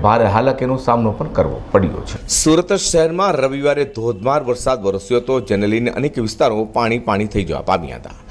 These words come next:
તો બીજી તરફ નીચાણવાળા વિસ્તારોમાં પાણી ભરાતા વાહન ચાલકોને ભારે હાલાકીનો સામનો કરવો પડ્યો છે. ત્યારે વેડ જંકશનથી અડાજણ તરફનો જિલ્લાની બ્રિજનો ટ્રેક કોઈપણ જાહેરાત વગર પાલિકાએ બેરીકેડ મૂકી બંધ કરી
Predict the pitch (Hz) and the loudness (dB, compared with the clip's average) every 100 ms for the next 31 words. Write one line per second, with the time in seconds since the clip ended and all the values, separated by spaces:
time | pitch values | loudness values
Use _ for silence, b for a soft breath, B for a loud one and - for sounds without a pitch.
0 | B B B - 82 107 147 160 156 135 | B B B -2 0 2 2 2 0 -2
1 | 147 170 165 165 165 135 151 156 160 156 | -2 2 2 2 0 -2 -2 0 0 -2
2 | 123 131 131 107 123 127 143 123 113 123 | -4 -2 -2 0 0 2 -2 0 -2 -2
3 | 127 - 101 110 123 123 110 95 104 87 | -4 0 0 0 0 0 0 0 0 0
4 | 104 107 110 113 104 95 104 107 82 80 | -2 -2 -2 -2 0 0 0 -2 -2 0
5 | 95 95 73 - - - - B B B | 0 0 -4 -8 -14 -16 -18 B B B
6 | - 90 90 135 143 131 147 143 165 165 | 0 2 4 2 2 -2 -2 -2 -4 -2
7 | 165 117 135 131 151 170 - 127 127 139 | -2 2 2 2 0 0 0 -2 -2 -4
8 | 135 104 113 123 123 95 117 127 131 - | -6 -2 0 2 0 -2 -2 0 -2 0
9 | 147 104 80 B B B - 170 196 180 | 2 0 -2 B B B 2 2 0 -2
10 | 123 127 139 170 175 151 160 165 165 135 | -4 -2 2 2 0 -2 0 -2 0 -2
11 | 135 139 143 117 123 123 165 165 156 135 | 0 0 2 2 0 0 -2 -2 -8 -8
12 | 104 123 143 104 90 | -2 -2 0 -4 -4